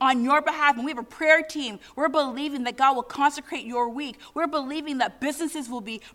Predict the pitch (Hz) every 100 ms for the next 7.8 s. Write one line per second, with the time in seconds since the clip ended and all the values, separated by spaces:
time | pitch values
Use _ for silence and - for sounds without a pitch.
0 | _ 277 311 302 277 233 226 208 233 359
1 | 262 254 254 339 349 302 240 240 - 320
2 | 330 294 254 - - 233 226 254 320 -
3 | 277 226 202 - 339 330 285 226 - -
4 | 339 330 269 269 349 320 311 254 233 -
5 | 320 359 349 311 - 233 226 - 339 349
6 | - 269 247 - 330 349 277 - - 381
7 | 381 330 285 370 381 339 294 254